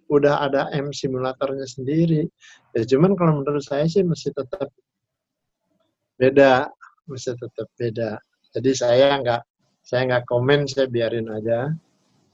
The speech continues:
Tapi kalau menurut saya itu ada,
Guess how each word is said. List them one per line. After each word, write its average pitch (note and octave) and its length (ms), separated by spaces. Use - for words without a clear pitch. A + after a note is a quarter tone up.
Tapi - 240
kalau C#3 160
menurut C3 300
saya C3 260
itu - 320
ada, C3 320